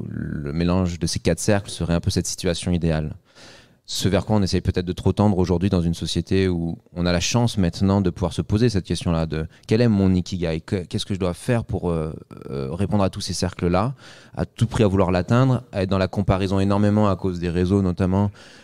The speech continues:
parce qu'on voit des vies géniales de partout en se disant que la nôtre est peut-être un peu plus nulle,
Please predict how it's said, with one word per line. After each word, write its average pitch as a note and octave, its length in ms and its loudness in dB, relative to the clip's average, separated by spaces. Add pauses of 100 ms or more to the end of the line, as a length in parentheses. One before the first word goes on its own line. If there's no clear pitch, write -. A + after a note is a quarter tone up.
(180)
parce F#2 180 -2
qu'on G2+ 400 0
voit G2 160 4
des G2 120 4
vies G2 160 2
géniales G2 280 4
de G2+ 80 -2
partout G2+ 340 -2
en F#2+ 80 2
se E2+ 40 -4
disant F2+ 160 2
que - 80 -4
la E2+ 80 2
nôtre F#2 240 0
est E2 120 2
peut-être - 280 -2
un F2 80 2
peu F#2 100 0
plus F2 200 0
nulle, A2+ 260 2